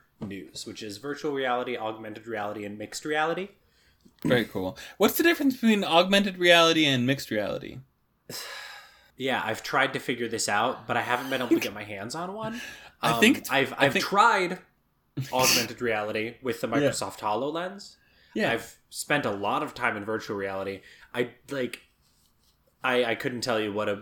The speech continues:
Speaker 1: what the Windows mixed reality headsets do. And I haven't
Speaker 2: Weird.
Speaker 1: gotten to an episode in the podcast where they actually mention that.
Speaker 2: <laughs>
Speaker 1: Um,
Speaker 2: So it, it's just one of those things where I've heard both terms and I,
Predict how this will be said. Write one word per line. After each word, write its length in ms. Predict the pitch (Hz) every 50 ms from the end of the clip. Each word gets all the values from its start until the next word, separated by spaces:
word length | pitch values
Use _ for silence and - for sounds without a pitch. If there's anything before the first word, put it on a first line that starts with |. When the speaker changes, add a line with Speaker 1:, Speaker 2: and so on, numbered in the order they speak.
| 110 110
Speaker 1:
what 240 | 107 104 101 - -
the 280 | 113 104 101 98 101 - - -
Windows 380 | 107 110 110 104 107 101 98
mixed 240 | 107 104 - - -
reality 320 | 107 101 98 101 101 98 90
headsets 540 | 104 101 95 - - 98 90 - - - _ _ _ _ _ _ 110 101
do. 400 | 120 113 110 104 92 82 - - _ _ _ _ _ _ -
And 220 | 113 113 113 107
I 120 | 107 110 117
haven't 160 | 120 135 143
Speaker 2:
Weird. 40 | 135
Speaker 1:
gotten 200 | - 117 113 110
to 80 | 113 113
an 60 | 113 113
episode 380 | 117 - 123 - 117 110 104
in 60 | 107
the 60 | 104 95
podcast 500 | - 107 107 107 - 110 104 104 - -
where 100 | 107 98
they 60 | 98
actually 240 | 95 - - 107 92
mention 300 | 90 90 - - 80 82
that. 120 | - - _ _ _ _ - - - - - - -
Speaker 2:
<laughs> 180 | 277 233 -
Speaker 1:
Um, 340 | 311 240 160 302 294 - 269 277 233 - 277 262 - - 254 240 - - - - - - -
Speaker 2:
So 140 | - 220 202
it, 240 | 151 175 185 165 -
it's 200 | 175 180 175 - 202
just 160 | 202 196 -
one 120 | 202 202 202
of 60 | 196
those 180 | 185 170 -
things 240 | - 190 180 175 143
where 120 | 170 156 147
I've 80 | 139
heard 200 | - 190 185 160
both 240 | 165 156 156 - -
terms 380 | - 170 160 165 147 139 135 131
and 100 | 123 127
I, 180 | 123 123 127